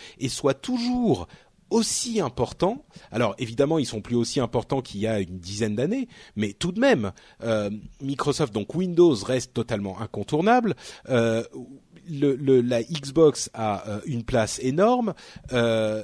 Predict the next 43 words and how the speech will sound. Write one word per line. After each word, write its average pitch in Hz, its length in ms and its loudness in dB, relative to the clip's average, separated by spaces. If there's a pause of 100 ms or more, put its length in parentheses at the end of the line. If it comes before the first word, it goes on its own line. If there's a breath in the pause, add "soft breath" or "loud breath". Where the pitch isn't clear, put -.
(160)
bon, 107 220 -6
même 117 200 0
s'il 113 380 -6
continue 117 520 -2
à, 101 160 -4
à 104 200 -6
perdre 113 260 -2
de 120 80 -2
l'argent, 165 400 -2
mais 113 240 -4
enfin, 90 200 -8 (160 soft breath)
il 110 180 -10
ne 123 100 0
gagne 117 200 0
pas 135 140 2
les, 120 140 0
de 117 160 -2
l'argent 117 300 0
chaque 123 200 -8
année. 196 220 0
Mais, 127 160 -2 (380 loud breath)
euh, 117 220 0
Windows 180 360 2
Phone 165 280 0
huit 180 260 -4
était 127 340 0 (260 loud breath)
une, 117 300 -4
euh, 110 280 -2
une 110 360 -2
direction 139 760 -4 (260 soft breath)
nouvelle 165 560 2
et 120 80 2
intéressante. 113 600 -2
Ils 107 120 -4
auraient 101 140 0
pu 113 140 -8
faire 110 200 -2
une 95 100 -8
copie 117 260 -6
d'Android. 113 340 0 (560 loud breath)
Euh, 117 220 2 (240)
Windows 196 440 2
huit, 185 460 -4